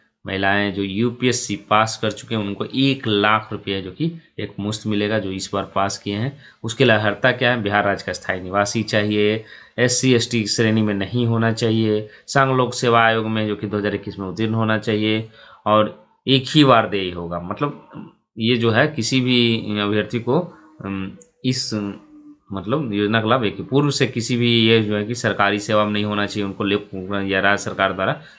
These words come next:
बीच संपोजित या नियोजित अभ्यर्थी को लाभ नहीं मिला। मतलब आप अगर सर्विस में हैं, कॉन्ट्रैक्ट पर हैं तो आपको नहीं मिलेगा, साफ है, ये उनके लिए नहीं है। तो जिन लोगों को इसका फायदा हो रहा वो फटाफट है जो कि भर लें।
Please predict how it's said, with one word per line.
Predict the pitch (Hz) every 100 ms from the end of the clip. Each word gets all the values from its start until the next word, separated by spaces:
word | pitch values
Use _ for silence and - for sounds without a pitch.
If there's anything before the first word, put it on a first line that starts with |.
| _
बीच | 104 110
संपोजित | - 104 95 98 104
या | 101 101
नियोजित | 107 110 117 113
अभ्यर्थी | 101 101 87 113
को | 104
लाभ | 98 98
नहीं | 98 90
मिला। | 90
मतलब | 101 123
आप | 120 139
अगर | 113 127 156 - -
सर्विस | - 110 113 131 123
में | 113
हैं, | 110 104 85 85 - -
कॉन्ट्रैक्ट | 98 90 110 113
पर | 104
हैं | 98 87 85
तो | 98 92 - -
आपको | 82 -
नहीं | 107 87 85 82
मिलेगा, | 82 82 82
साफ | 82 90 82 -
है, | - - _ _ -
ये | 98
उनके | 95 92 92
लिए | 95 127
नहीं | 110 82 80 80
है। | 78 80 _ _ _ -
तो | 85
जिन | 101
लोगों | 101 101 101
को | -
इसका | - 95
फायदा | - 95 98 104
हो | 101
रहा | 107
वो | 117 87 87 85
फटाफट | 87 85 87 87
है | 87
जो | 85
कि | 85
भर | 90
लें। | 98 120